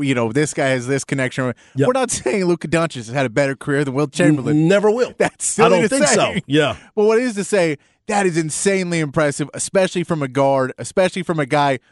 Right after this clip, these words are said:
Speaker 1: who doesn't necessarily have the athletic ability to do things that other guys can do. Like, when you look at, it's just crazy to me when you look at Joker and, and, and Doncic, when you look against, you're like, "Well, yeah, you got a Greek freak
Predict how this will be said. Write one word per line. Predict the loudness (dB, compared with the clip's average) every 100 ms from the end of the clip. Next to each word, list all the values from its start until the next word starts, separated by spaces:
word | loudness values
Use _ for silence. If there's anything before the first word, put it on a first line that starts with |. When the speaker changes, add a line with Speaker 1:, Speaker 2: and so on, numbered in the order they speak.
| _
Speaker 1:
who | -4 -2
doesn't | 0 0 0 -6
necessarily | -6 -4 -2 0 2 2
have | 0 -2
the | -4
athletic | -4 -4 -2 0 0 -2
ability | -2 0 0 0 -2 -6 _ _ _
to | -4
do | -2 2 2
things | 2 -2 -2
that | -4
other | -2 -2 0
guys | 0 -2
can | -4 -6
do. | 0 0 0 -4 _ _ -4
Like, | -4 -2
when | -2
you | 0 2
look | 0 0
at, | -2 -4 _ -12
it's | -8 -4 -2
just | -2 -2
crazy | -2 0 -2
to | -4
me | -2
when | -2
you | 0
look | 0 0
at | -4
Joker | 0 0 0 -4
and, | -2 -6 -6
and, | -6 -4 -6 -10 _ _ _
and | -6 0
Doncic, | 0 0 -4 -6 -8 _ _ _ _
when | -2 0
you | 2
look | 2 0
against, | -6 -2
you're | -2
like, | -2 -2
"Well, | 0
yeah, | 0
you | 0 -2
got | -2
a |
Greek | -2 -4 0
freak | 0 0 -4